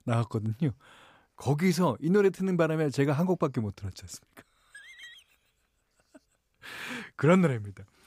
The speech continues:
톤세나이의 댄스 몽키 들으셨고요. 자, 핸디맘대로 시간입니다. 자, 오늘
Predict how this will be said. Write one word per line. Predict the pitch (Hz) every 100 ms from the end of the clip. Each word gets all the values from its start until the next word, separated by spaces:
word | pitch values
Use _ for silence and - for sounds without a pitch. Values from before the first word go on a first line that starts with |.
| -
톤세나이의 | - 139 120 123 110 101 104 170 233 208 _ _
댄스 | 113 113 -
몽키 | 151 117 104 104 95 92
들으셨고요. | 95 87 95 - 147 _ _ - -
자, | -
핸디맘대로 | 135 151 170 160 147 131 120
시간입니다. | 113 - 110 98 95 98 - - - - - - -
자, | - 117 107 107 104 - _ -
오늘 | 147 170 180 175 175 147